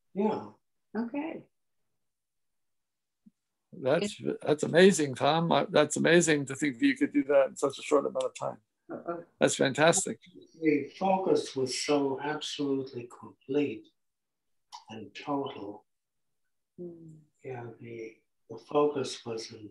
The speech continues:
Speaker 1: entirely on, on the work at hand, and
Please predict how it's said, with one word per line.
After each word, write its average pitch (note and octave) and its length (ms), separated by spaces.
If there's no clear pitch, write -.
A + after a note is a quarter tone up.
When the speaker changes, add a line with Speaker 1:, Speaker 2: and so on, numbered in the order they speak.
Speaker 1:
entirely A#2+ 1300
on, A#2+ 380
on B2+ 320
the A#2+ 80
work A#2+ 420
at G#2 140
hand, A2 360
and G#2 100